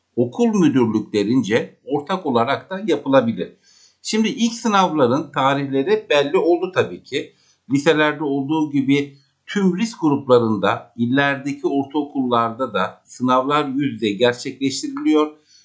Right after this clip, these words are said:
Sınava mazereti nedeniyle katılamayan öğrenciler belirlenen başka bir tarihte sınava alınabilecekler. E, liselerde de, e, yüz yüze sınavlar ikinci dönemin birinci yazılıları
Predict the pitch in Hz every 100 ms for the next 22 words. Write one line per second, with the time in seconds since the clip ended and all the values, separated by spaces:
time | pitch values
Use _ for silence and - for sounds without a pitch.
0 | _ - - 139 170 220 196 160 156 147
1 | 160 170 165 233 214 175 165 165 165 147
2 | 127 120 - 123 147 156 196 190 165 131
3 | 120 107 98 - 87 85 123 - - 107
4 | 113 139 139 143 165 143 123 120 - 160
5 | 139 110 - 87 80 - - 123 180 -
6 | _ _ - - 139 123 165 135 120 127
7 | 123 113 107 131 131 90 92 - - _
8 | _ _ _ 104 107 110 107 139 175 160
9 | 156 151 147 160 139 143 143 - _ 117
10 | 120 120 117 120 135 131 131 135 131 123
11 | 120 120 123 127 - 113 113 120 131 123
12 | 117 117 120 110 110 117 117 127 110 110
13 | 107 107 110 123